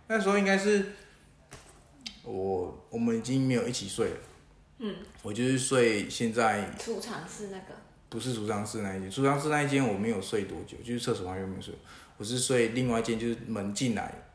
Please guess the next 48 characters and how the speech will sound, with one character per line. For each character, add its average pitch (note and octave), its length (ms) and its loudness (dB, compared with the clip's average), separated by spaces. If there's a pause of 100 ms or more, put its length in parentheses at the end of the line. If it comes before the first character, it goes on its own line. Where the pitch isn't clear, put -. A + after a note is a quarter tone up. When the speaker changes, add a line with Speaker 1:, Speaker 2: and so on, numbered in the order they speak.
(580)
Speaker 1:
门 G#2 180 -4
进 A#2+ 220 0
来 F2+ 280 -2 (220)
就 A#2 140 -8
是 A#2 200 -2
现 A#2 200 0
在 A#2 180 2
神 F#2+ 160 -2
明 G2+ 180 0
厅 G2+ 200 -2
后 G#2 80 -2
面 G2 160 -4
那 F2 100 -6
一 - 80 -8
间。 A2 180 -12 (120)
Speaker 2:
嗯。 G#3+ 180 -6 (1040)
Speaker 1:
我 A2 100 -10
后 C3+ 120 -2
来 A#2 80 2
好 F#2+ 80 0
像 F#2+ 80 -4
是 G2 80 -8
睡 F#2+ 140 -4
那 F2 80 -6
边， F2+ 220 -12
对， - 120 -10
应 - 160 -12
该 G2+ 60 -12
睡 - 120 -10
那 - 60 -12
边。 - 100 -16 (560)
然 G2 120 0
后， A#2+ 440 0 (320)
反 - 180 -2
正 A2+ 80 0
他 A#2+ 80 0
说 A#2+ 160 0
他 A#2+ 140 4
有 G#2+ 120 4
一 - 20 0
天 A2+ 140 2
晚 F#2+ 100 -4
上 G#2+ 160 -4
睡 G#2+ 180 0
觉 F#2+ 200 0
的 D#2+ 60 -6
时 - 120 -6
候， - 280 -8